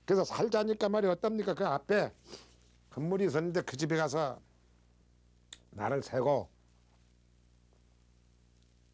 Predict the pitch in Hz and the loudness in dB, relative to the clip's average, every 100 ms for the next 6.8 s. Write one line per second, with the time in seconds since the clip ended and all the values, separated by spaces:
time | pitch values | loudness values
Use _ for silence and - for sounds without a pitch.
0 | _ _ _ _ _ _ _ _ _ _ | _ _ _ _ _ _ _ _ _ _
1 | _ 120 - 143 139 135 113 131 123 120 | _ -2 0 0 0 0 0 -2 -4 -4
2 | 135 110 - - - - - 113 139 123 | -4 -4 -10 -20 -20 -18 -4 0 0 0
3 | 117 127 139 139 113 117 127 139 135 123 | 0 -4 -2 -4 -2 -2 -2 -2 -2 -6
4 | 113 - _ _ _ _ _ _ _ - | -10 -14 _ _ _ _ _ _ _ -4
5 | 135 151 - - 143 139 147 151 110 127 | 0 0 -2 -2 -2 0 0 0 0 2
6 | 147 127 92 - - 107 107 | 2 2 0 -10 -14 -6 -4